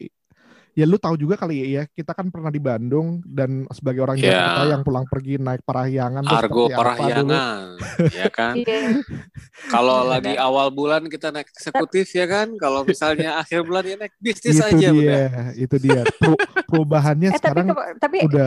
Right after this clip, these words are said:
Speaker 1: luar biasa sih menurut
Speaker 3: bagus
Speaker 1: gue.
Speaker 3: loh, Ber. Kemarin
Speaker 1: Betul.
Speaker 3: soalnya gue lihat di I G lu tuh kan keretanya tuh keren banget. Gue langsung pengen naik kereta aja tuh.
Speaker 1: Nah, iya, iya.
Speaker 3: Tapi
Speaker 1: Betul.
Speaker 2: Berapa
Speaker 3: sekarang
Speaker 2: sih, cuy?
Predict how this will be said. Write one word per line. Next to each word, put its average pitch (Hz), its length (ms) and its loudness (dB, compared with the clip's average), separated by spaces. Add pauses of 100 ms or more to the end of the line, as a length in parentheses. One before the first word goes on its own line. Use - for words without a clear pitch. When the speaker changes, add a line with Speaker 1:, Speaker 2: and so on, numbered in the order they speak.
Speaker 1:
luar 135 240 4
biasa 135 320 2
sih 127 160 -2
menurut 120 160 0
Speaker 3:
bagus 320 240 0
Speaker 1:
gue. 226 80 -2
Speaker 3:
loh, 190 80 0
Ber. 208 160 2 (480)
Kemarin 254 240 0
Speaker 1:
Betul. - 80 0
Speaker 3:
soalnya 302 240 0
gue 311 80 0
lihat 226 240 -2
di 196 80 -8
I 202 80 -8
G 190 40 -6 (120)
lu 214 80 -2
tuh 247 160 -8
kan 339 80 -2
keretanya 220 560 -4
tuh 370 160 -8
keren 208 320 -4
banget. 262 320 -2
Gue 226 160 -4
langsung 214 240 -6
pengen 185 240 -6
naik 185 80 -10
kereta - 400 -6
aja 285 400 -4
tuh. - 0 -
Speaker 1:
Nah, 123 400 2
iya, 127 320 -2
iya. 123 220 -6 (260)
Speaker 3:
Tapi 277 160 -2
Speaker 1:
Betul. - 0 -
Speaker 2:
Berapa - 80 2
Speaker 3:
sekarang 320 240 0
Speaker 2:
sih, - 0 -
cuy? 208 200 2